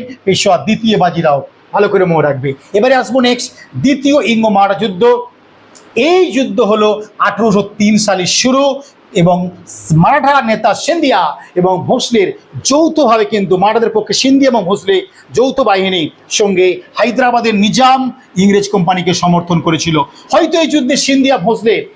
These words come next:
মারাঠারা জিততে পারত যদি নিজাম নিরপেক্ষ থাকতো,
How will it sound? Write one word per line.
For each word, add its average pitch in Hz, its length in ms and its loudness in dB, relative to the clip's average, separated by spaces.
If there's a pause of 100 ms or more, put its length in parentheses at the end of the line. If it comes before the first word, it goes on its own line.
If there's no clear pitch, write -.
(220)
মারাঠারা 226 400 2
জিততে 269 240 -2
পারত 233 280 -2 (200)
যদি 311 280 0 (480)
নিজাম 262 380 2
নিরপেক্ষ 247 360 0 (140)
থাকতো, 220 320 -2